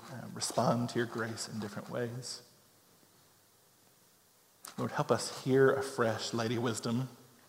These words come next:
Help us, uh, respond with fidelity. Help us grow in, uh, knowledge and experience and in the revelation that you have given us.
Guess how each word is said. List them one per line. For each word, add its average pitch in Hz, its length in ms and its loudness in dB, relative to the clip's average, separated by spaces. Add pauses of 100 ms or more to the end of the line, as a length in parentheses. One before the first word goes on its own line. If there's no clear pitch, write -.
(140)
Help 135 200 8
us, - 260 8 (540)
uh, 123 300 2
respond 131 840 8 (560)
with 117 120 -14
fidelity. 120 680 0 (320)
Help 127 160 6
us 107 180 8 (460)
grow 139 760 10 (180)
in, 123 380 4 (280)
uh, 120 260 -10 (520)
knowledge 143 680 -2 (140)
and 107 140 -8
experience 131 840 0
and 120 120 -2
in 113 120 -2
the 113 60 -4
revelation 120 520 -2 (100)
that 120 100 -6 (120)
you 113 80 -8
have 113 120 -10
given - 240 -8
us. - 380 -12